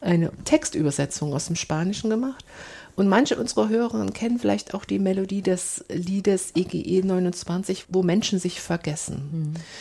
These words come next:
Speaker 1: Also, ich halte mal fest, in dem kleinen blauen Heftchen, in dem Ergänzungsbuch, sind drei Melodien von Christoph Lehmann drin.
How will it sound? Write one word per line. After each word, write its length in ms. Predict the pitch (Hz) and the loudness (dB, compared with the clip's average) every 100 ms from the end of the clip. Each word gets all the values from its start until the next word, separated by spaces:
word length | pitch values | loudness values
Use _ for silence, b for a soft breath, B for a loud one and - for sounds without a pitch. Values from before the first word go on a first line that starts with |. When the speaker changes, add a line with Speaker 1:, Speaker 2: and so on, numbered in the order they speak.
| B B B _ _ - | B B B _ _ -4
Speaker 1:
Also, 440 | 185 190 175 - - - | 2 4 4 4 -4 -8
ich 160 | 190 202 | -4 0
halte 180 | 208 214 | 2 2
mal 120 | 190 | 2
fest, 400 | - 214 339 - | 2 2 2 0
in 80 | 202 | 2
dem 120 | 185 | 2
kleinen 280 | 196 185 196 | 2 2 2
blauen 320 | 180 165 165 | 0 0 0
Heftchen, 440 | 170 190 - 294 | -2 -4 -4 0
in 60 | 254 | 2
dem 160 | 190 | 2
Ergänzungsbuch, 800 | - - 123 165 226 240 - 339 | 0 -4 -4 -2 -4 -4 -2 -2
sind 220 | - 180 170 | 0 -2 -2
drei 360 | - 147 147 | -4 -2 0
Melodien 760 | 214 254 269 214 151 170 240 349 | 0 0 -2 -2 0 0 0 -2
von 200 | - 202 | -4 -4
Christoph 380 | - 160 - - | -4 -6 -8 -2
Lehmann 320 | 185 - - | -2 -2 -6
drin. 360 | - - 165 | -10 -10 -10